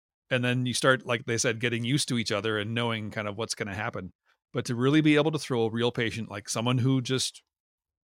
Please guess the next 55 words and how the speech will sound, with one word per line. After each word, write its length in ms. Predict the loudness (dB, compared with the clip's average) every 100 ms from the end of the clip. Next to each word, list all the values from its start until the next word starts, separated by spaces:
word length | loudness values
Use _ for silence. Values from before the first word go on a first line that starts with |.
| -6
is 140 | -4
being 240 | -2 -2 0
behavioral 680 | -2 2 2 2 0 0 -2
and 260 | -4 -8 -6
isn't 260 | -6 -4
gonna 180 | -2 -2
do 180 | 0 -2
what 160 | -2 -4
you 100 | -4
wanna 180 | -4
do, 160 | -4 -2
or 60 | -2
they're 160 | -2
only 240 | -2 -2 -2
there 160 | -2
because 320 | -2 -2 -2
their 140 | 0 0
doctor 300 | 0 -2 -4
told 260 | 2 4
them 120 | 4 0
to 80 |
be 140 | -2 -4
and 80 | -2
they 60 |
don't 200 | -2 -2
wanna 260 | 2 2 2
be 120 | -2
there. 360 | -2 -4 -6 -8
And 180 | -10 -8
I 20 |
mean, 300 | -2 -2 -2 -4
these 240 | 0 2
are, 360 | 6 6 6 2 _ -18
these 200 | -8 0
are 100 | 0
patients. 720 | 2 2 2 0 -2 -4 -6
And 140 | -10 -10
so 200 | -8 -8
how 180 | -8
do 80 | -8
you, 240 | -4 -4 -6
how 140 | -8
do 80 | -8
you 40 |
deal 160 | -8 -6
with 120 | -6
that? 120 | -4
That's 300 | 2 2 2
fantastic. 920 | -2 0 0 -4 -8 -6 -4 -6 -8
I 80 | -6
love 360 | -6 -2 -2 0
that 120 | 0
idea. 460 | -2 -4 -6 -8 -12 -20 0
So 300 | 8 8 8 6
if, 180 | 4